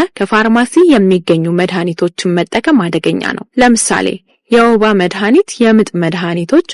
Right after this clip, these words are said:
አደገኛ ሊሆኑ ይችላሉ። ራስን አውቆ ከከፍተኛ ቦታ መጣል፣ ሆድዎን መደብደብ፣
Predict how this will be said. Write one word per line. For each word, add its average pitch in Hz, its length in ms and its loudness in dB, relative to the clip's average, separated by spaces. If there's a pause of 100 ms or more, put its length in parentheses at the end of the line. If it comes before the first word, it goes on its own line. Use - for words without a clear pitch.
አደገኛ 185 520 0
ሊሆኑ 165 300 -4
ይችላሉ። 165 500 -6 (420)
ራስን 240 400 2
አውቆ 180 280 0
ከከፍተኛ 190 720 -2
ቦታ 185 300 -2
መጣል፣ 175 400 0 (260)
ሆድዎን 233 540 4
መደብደብ፣ 165 560 0